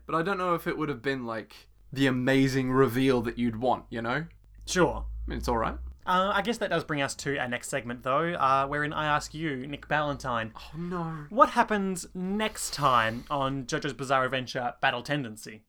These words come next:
Speaker 1: Hmm. Okay.
Speaker 2: Okay.
Speaker 1: So to recap.
Speaker 2: Recap.
Speaker 1: JoJo is currently standing on
Speaker 2: Joseph
Speaker 1: s-
Speaker 2: Joestar.
Speaker 1: Joseph Joestar is currently standing on, are you saying that Jonathan could come, are you implying that Jonathan could come back?
Speaker 2: Not at all.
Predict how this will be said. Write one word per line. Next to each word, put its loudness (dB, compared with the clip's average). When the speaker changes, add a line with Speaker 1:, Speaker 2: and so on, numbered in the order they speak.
Speaker 1:
Hmm. -10
Okay. 0
Speaker 2:
Okay. 2
Speaker 1:
So 0
to 0
recap. 2
Speaker 2:
Recap. 0
Speaker 1:
JoJo 4
is -4
currently -2
standing 2
on 4
Speaker 2:
Joseph 2
Speaker 1:
s- -6
Speaker 2:
Joestar. -6
Speaker 1:
Joseph -2
Joestar -4
is -12
currently -2
standing 0
on, -6
are -4
you -2
saying -2
that -4
Jonathan -2
could -4
come, -2
are 2
you 0
implying 4
that -6
Jonathan 2
could -4
come 0
back? -2
Speaker 2:
Not -4
at -10
all. -12